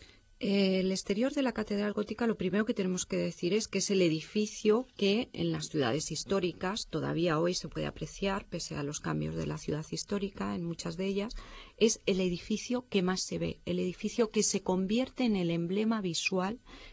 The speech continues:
de esa ciudad. La catedral es, eh, destaca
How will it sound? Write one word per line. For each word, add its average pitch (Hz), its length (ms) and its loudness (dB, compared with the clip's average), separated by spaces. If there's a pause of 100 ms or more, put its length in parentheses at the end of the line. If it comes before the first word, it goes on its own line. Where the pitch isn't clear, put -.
(140)
de 180 160 6
esa 180 220 2
ciudad. 165 420 -2 (340)
La 185 160 4
catedral 190 560 0 (160)
es, - 440 2 (280)
eh, 180 340 0
destaca 247 720 4